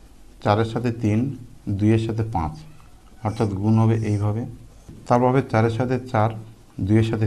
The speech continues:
তিন, অর্থাৎ এইরকম গুণ। এবার হবে চারের সাথে দুই, অর্থাৎ উপর নিচে। গুণটা এবার করে ফেলি।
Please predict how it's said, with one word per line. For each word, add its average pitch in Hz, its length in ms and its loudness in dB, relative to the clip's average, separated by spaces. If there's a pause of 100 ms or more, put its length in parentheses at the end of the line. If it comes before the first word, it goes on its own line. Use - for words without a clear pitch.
তিন, 85 160 -2 (540)
অর্থাৎ 95 220 -6 (140)
এইরকম 113 320 2 (120)
গুণ। 110 120 -2 (720)
এবার 117 240 2
হবে 120 120 -2 (100)
চারের 113 260 2
সাথে 110 140 -2 (100)
দুই, 78 140 -4 (380)
অর্থাৎ 101 200 -6 (140)
উপর 95 220 -2
নিচে। 82 180 -6 (1040)
গুণটা 113 300 2
এবার 117 240 2
করে 117 180 4
ফেলি। 113 180 0